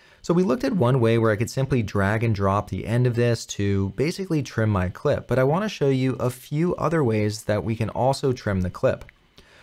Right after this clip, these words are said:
Right up here, we have all of these different tools. And when I hover over this one, this is called the razor tool. I could click on that, and when I hover over this clip on the timeline,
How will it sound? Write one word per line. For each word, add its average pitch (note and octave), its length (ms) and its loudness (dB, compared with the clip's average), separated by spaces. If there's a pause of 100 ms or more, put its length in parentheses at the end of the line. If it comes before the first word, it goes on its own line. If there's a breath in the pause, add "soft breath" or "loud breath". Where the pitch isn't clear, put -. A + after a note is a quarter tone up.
(180 loud breath)
Right A#2 200 2
up D#3+ 120 0
here, C3 240 2
we A#2+ 80 2
have A2 200 2
all G#2+ 300 0
of A#2 60 0
these G#2 160 -4
different F#2+ 340 -4
tools. A#2+ 500 -4 (320 loud breath)
And A#2+ 60 2
when B2 100 4
I B2 60 2
hover D3+ 400 -2
over D3 240 2
this C#3+ 240 0
one, B2 160 2
this C#3 180 0
is F#3+ 120 -10
called D#3+ 320 -2
the C#3 80 2
razor A#2+ 520 -4
tool. G#2+ 460 -2 (560 soft breath)
I - 80 -2
could G#2 160 -4
click E3+ 300 -2
on F#3 100 2
that, A2+ 320 0
and B2+ 100 -2
when C3 120 2
I A#2+ 80 2
hover D#3 500 -2
over B2 320 2
this A2 220 0
clip A2+ 320 -2
on G2+ 80 -2
the F#2+ 80 -4
timeline, C3 600 0